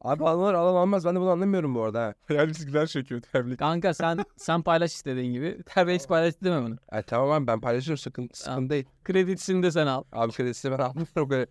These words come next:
Speaker 1: <laughs> Abi ke-, cebime kar mı koyuyorlar? Koymuyorlar.
Speaker 2: Sen
Speaker 1: Kar da, onun
Speaker 2: tweet'i
Speaker 1: zararı da olur.
Speaker 2: unutma lan. Pervelex'in podcast'te bahsetmediği kazançlardan
Speaker 1: <laughs> Bak,
Speaker 2: değil.
Speaker 1: bak, sadece bir defa şeyde yapmıştım. Bir flood paylaşmıştım abi, verilerle alakalı, veri saklamayla alakalı. Birisi de gitmiş abi, benim paylaştığımı beş token'a,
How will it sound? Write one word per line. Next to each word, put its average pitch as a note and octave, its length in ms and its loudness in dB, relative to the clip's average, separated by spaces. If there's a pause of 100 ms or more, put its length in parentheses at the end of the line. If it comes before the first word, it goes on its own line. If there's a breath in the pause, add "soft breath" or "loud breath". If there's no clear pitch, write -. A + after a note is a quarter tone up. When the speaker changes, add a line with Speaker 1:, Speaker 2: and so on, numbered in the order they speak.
Speaker 1:
<laughs> - 100 -20
Abi D3+ 240 2
ke-, D3 320 -2
cebime C#3+ 300 -2
kar E3+ 180 2
mı G#3+ 100 0
koyuyorlar? A#2+ 300 -2
Koymuyorlar. - 380 -8
Speaker 2:
Sen A#2 100 -16
Speaker 1:
Kar F3+ 160 6
da, E3 60 2 (220)
onun D3 120 -6
Speaker 2:
tweet'i F#3 160 -2
Speaker 1:
zararı G3+ 300 4
da G#3+ 40 -2
olur. G3+ 100 0
Speaker 2:
unutma G#3 140 0
lan. B3+ 180 -2
Pervelex'in F#3 640 0
podcast'te D#3 640 -2
bahsetmediği E3+ 680 0
kazançlardan D#3 760 2
Speaker 1:
<laughs> - 20 -10
Bak, F3+ 200 4
Speaker 2:
değil. C#3 100 -2 (140)
Speaker 1:
bak, D#3 480 2
sadece F#3 340 0
bir F3+ 60 -4
defa E3+ 300 -2
şeyde D#3 200 0
yapmıştım. C#3+ 560 -4 (340)
Bir C3 100 -2
flood D3+ 280 -2
paylaşmıştım A#2+ 560 0
abi, G#2 380 -2
verilerle G#2+ 560 0
alakalı, G2+ 420 0
veri G#2+ 100 0
saklamayla G2+ 480 -4
alakalı. A#2+ 340 -2 (420)
Birisi F#3+ 360 -2
de F3+ 40 4
gitmiş F3 360 -2
abi, D3 280 4
benim D#3 200 0
paylaştığımı D3+ 480 0
beş F3 200 -2
token'a, C3+ 440 -4